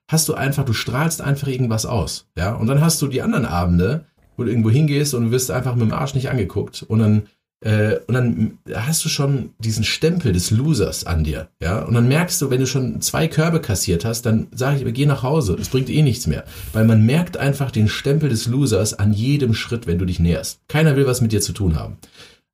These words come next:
Allerdings, tatsächlich, du kriegst fünf, äh, WhatsApps, du kriegst das, äh, und so weiter. Und dann bist du on fire, ja?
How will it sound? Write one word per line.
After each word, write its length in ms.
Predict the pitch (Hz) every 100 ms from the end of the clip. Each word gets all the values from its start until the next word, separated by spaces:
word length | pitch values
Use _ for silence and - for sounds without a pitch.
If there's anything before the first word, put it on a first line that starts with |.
| _
Allerdings, 600 | 104 98 107 175 - -
tatsächlich, 420 | 101 87 82 82
du 80 | -
kriegst 280 | 85 92 -
fünf, 380 | - 98 92 -
äh, 380 | 87 90 90 90
WhatsApps, 460 | 104 - 113 113
du 80 | -
kriegst 280 | 85 80 -
das, 340 | 113 127 -
äh, 440 | - 90 90 90 85 - _
und 140 | 104
so 100 | 98
weiter. 360 | 92 107 131 113
Und 100 | 101
dann 180 | 104 110
bist 200 | 120 -
du 120 | 117
on 140 | 107
fire, 460 | 104 - 117 87 - -
ja? 240 | 80 101